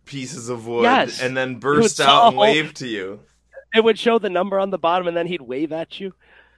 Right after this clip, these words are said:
Speaker 1: Yeah, and that always, you know, I was just telling my friends the other day that that throws me off when, you know, there's, there's a pork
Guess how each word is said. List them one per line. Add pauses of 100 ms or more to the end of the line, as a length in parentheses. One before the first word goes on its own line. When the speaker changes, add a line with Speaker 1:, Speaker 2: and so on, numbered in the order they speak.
(480)
Speaker 1:
Yeah, (180)
and
that
always, (220)
you
know,
I
was
just
telling
my
friends
the
other
day
that
that
throws
me
off
when,
you
know,
there's,
there's
a
pork